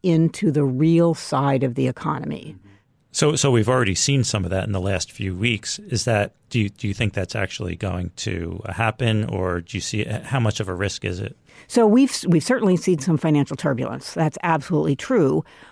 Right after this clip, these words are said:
Speaker 1: And one of the things that, that we look at very carefully is, will that financial turbulence feed back into the decisions on the part of businesses to continue on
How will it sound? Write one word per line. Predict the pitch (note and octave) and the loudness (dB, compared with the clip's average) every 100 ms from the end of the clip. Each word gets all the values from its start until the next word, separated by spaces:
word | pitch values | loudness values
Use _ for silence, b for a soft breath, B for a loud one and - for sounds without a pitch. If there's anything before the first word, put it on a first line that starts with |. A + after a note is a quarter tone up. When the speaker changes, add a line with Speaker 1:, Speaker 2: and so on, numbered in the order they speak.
| _ | _
Speaker 1:
And | E3+ E3+ D#3+ D3+ | 2 4 4 4
one | F3 | 4
of | E3 | 4
the | D3+ | 2
things | F3 D#3+ B2+ | 2 2 2
that, | D3+ D3 - | 0 0 -2
that | E3+ D#3+ | -2 2
we | E3+ | 4
look | F3+ F3+ | 4 4
at | E3+ D3 | 2 2
very | D#3 D3+ | 0 0
carefully | - C#4 - F3+ D#3+ | 0 -2 2 4 4
is, | D3+ - B B - | 2 -2 B B 0
will | C#4+ D#4+ | 4 4
that | B3+ A3+ | 2 0
financial | A3 G3+ G3 F#3+ | 2 4 4 0
turbulence | F3 - F#3 F3 E3+ D#3 | -2 0 2 4 4 2
feed | - - G#3 F#3 | -2 2 4 4
back | F3 D#3+ - | 4 2 2
into | D#3+ D3 C3 | 0 2 0
the | C3+ | 0
decisions | D3+ - A3 G#3+ A3 F3+ | 0 0 0 2 2 2
on | D3+ | 2
the | C#3+ | 0
part | - E3 | 0 2
of | C#3+ A#2 | 2 4
businesses | G3 F#3+ D#3+ - C#3 C3+ - b b | 2 2 0 2 2 2 -4 b b
to | - D#3 | -4 0
continue | E3+ - G#3 A3+ | 0 2 4 6
on | G#3 F#3+ | 6 4